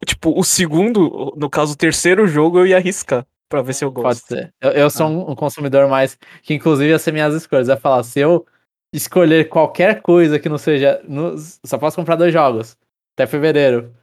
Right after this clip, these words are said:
Speaker 2: Se eu escolher qualquer coisa que não seja Fire Emblem e Pokémon, eu estaria mentindo, sabe?
Speaker 1: Aham.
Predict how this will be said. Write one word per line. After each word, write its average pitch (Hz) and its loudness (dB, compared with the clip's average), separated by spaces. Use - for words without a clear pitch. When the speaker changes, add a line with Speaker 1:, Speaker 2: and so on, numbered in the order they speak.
Speaker 2:
Se 151 -2
eu 156 2
escolher 160 -2
qualquer 185 -2
coisa 139 2
que 139 -12
não 147 -4
seja 160 0
Fire 165 2
Emblem 143 -2
e 180 0
Pokémon, 156 -2
eu 156 2
estaria 160 2
mentindo, 117 -6
sabe? 113 -6
Speaker 1:
Aham. 127 -6